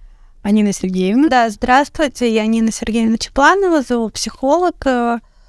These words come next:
Speaker 2: специалист по коррекции поведения домашних животных.
Speaker 1: У нас есть, э, запросы от наших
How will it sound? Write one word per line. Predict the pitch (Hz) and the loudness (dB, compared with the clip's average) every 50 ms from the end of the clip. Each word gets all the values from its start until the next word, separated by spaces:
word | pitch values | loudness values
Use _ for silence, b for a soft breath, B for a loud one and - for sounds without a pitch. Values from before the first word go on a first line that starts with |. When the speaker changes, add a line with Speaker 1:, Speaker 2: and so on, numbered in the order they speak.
| - - - - - - _ _ _ _ - - | -20 -20 -20 -20 -20 -20 _ _ _ _ -20 -20
Speaker 2:
специалист | - - - 254 - 302 294 330 370 - - | -14 -8 -8 -4 0 0 2 2 0 -2 -2
по | - 254 | -6 -4
коррекции | - 247 240 262 254 - - - 247 233 | -2 -2 -2 -2 -2 -4 -6 -4 -4 -4
поведения | 220 - 233 220 233 214 294 320 339 311 240 | -2 -2 -4 -4 -2 -2 0 0 2 2 2
домашних | 214 208 214 226 240 240 - 240 214 | 2 0 0 0 0 -2 -2 -2 -2
животных. | 220 202 196 196 202 202 196 - 214 214 - - - - - - - - - - 208 202 - - - - - - - - - - - - - - - - - - - - - - - - - - - - - - | -2 -2 -2 -2 -2 -2 -4 -4 -6 -8 -8 -10 -16 -20 -20 -20 -20 -20 -20 -20 -20 -20 -20 -20 -20 -20 -20 -20 -20 -20 -20 -20 -20 -20 -20 -20 -20 -20 -20 -20 -20 -20 -20 -20 -20 -20 -20 -20 -20 -14 -6 0
Speaker 1:
У | 277 | 2
нас | 277 277 269 262 - - | 2 2 2 0 -2 -2
есть, | 240 226 208 - - - | -2 -2 -2 -2 -4 -4
э, | 208 208 214 214 208 | -4 -2 -2 -2 -2
запросы | 208 254 247 - 240 214 196 - - | 0 -2 0 0 0 -2 -2 -2 -2
от | 208 202 - | -4 -2 -2
наших | 202 185 185 - - 190 | -2 -2 -2 -4 -4 -6